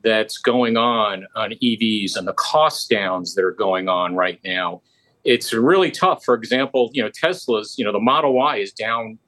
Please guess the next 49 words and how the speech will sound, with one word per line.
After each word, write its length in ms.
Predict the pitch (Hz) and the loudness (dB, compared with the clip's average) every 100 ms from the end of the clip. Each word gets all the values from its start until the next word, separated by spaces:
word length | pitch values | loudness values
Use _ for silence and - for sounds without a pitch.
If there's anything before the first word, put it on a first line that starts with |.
| _ _ | _ _
you 120 | 120 | -4
know, 60 | 101 | -4
the 60 | 92 | -2
cost 380 | 139 156 160 | 0 0 0
of 100 | 110 | -2
it 80 | 104 | 0
or 120 | 95 | -2
price 400 | - - 180 180 | -2 0 -2 -2
of 80 | 104 | -4
it 80 | 92 | -4
is 80 | 92 | -2
down 240 | 110 101 | -2 -4
twenty 320 | - - 160 | -4 -2 -2
percent 500 | 170 113 - 147 107 - _ _ | -2 -6 -2 -2 -2 -8 _ _
since 260 | - 117 | -2 -2
the 60 | 120 | 0
beginning 400 | 110 113 131 127 | 0 4 4 4
of 80 | 104 | 2
the 60 | |
year. 440 | 104 113 123 90 78 _ _ _ _ | 0 2 4 2 -4 _ _ _ _
So 200 | - 135 | 2 4
when 180 | 131 127 | 4 2
you 100 | 127 | 2
have 360 | 147 135 131 117 | 2 0 -2 -4
a 60 | 117 | -4
lot 340 | 117 143 202 | 0 0 0
of 120 | 185 - | -4 -6
these 160 | 127 | -8
prices 500 | - 147 147 - 123 | -4 -2 -2 -2 -4
going 360 | - 127 117 107 | 0 2 0 2
down 540 | 113 117 101 92 90 _ | 0 0 -2 -4 -8 _
and 100 | 110 | -4
a 60 | 101 | 0
lot 260 | 113 143 | 2 2
of 80 | 147 | 2
innovation 540 | 135 123 120 117 120 107 | 0 2 2 2 -2 -2
going 300 | 113 107 107 | 0 -2 -4
in, 120 | 107 | -4
in 80 | 101 | -6
terms 260 | - 104 98 | -6 -8 -6
of 60 | |
extending 460 | 90 - 117 101 95 | -10 -6 -4 -4 -2
battery 380 | 110 117 123 113 | 0 2 2 4
life 320 | 113 110 104 | 2 2 -2
and 100 | 90 | -8
things 220 | 110 98 87 | -10 -10 -4
of 60 | |
that 220 | 104 113 | -2 -2
nature, 400 | 107 90 - 87 | -4 -8 -8 -12